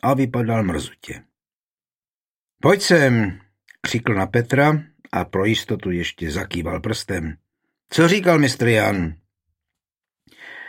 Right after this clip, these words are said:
Petr z Mladoňovic mu opakoval slova betlémského kazatele. Jeroným je důstojně vyslechl, jak mýval ve zvyku. Způsobně misku vylízal,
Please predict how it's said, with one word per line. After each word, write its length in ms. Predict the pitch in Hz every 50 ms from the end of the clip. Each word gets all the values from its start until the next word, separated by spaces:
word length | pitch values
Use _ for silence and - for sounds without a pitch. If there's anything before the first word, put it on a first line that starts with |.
| - - -
Petr 280 | - 151 151 - 156 135
z 80 | -
Mladoňovic 920 | 92 110 117 117 117 135 131 131 131 123 135 131 123 - - - - - - 117
mu 160 | 117 113 110
opakoval 680 | - 123 123 - 135 123 120 - 120 117 120 123 120
slova 340 | 120 - 113 113 107 113 107
betlémského 580 | 107 107 - 110 107 95 - - - 107 104
kazatele. 640 | - - 107 78 80 76 - - - 60 - - - - - - - - - _ _ _ _ -
Jeroným 560 | - 90 104 117 120 123 120 117 117 117 113 113
je 100 | 107 95
důstojně 540 | 82 98 95 - - - 92 87 80 82
vyslechl, 640 | 85 98 - - 117 120 117 - - 123 123 127 135 - - _ - -
jak 220 | 113 107 - -
mýval 320 | 87 90 92 95 95 92
ve 120 | 92 101 95
zvyku. 440 | 90 92 101 95 - - 90 82 - - - - - - - - - - - - - _ _ _ -
Způsobně 920 | - - - 147 143 156 170 - - 170 165 151 151 156 160 156 151 131 113 117
misku 360 | 117 113 - - - - 82
vylízal, 720 | 87 117 139 151 165 151 139 123 139 135 135 135 139 135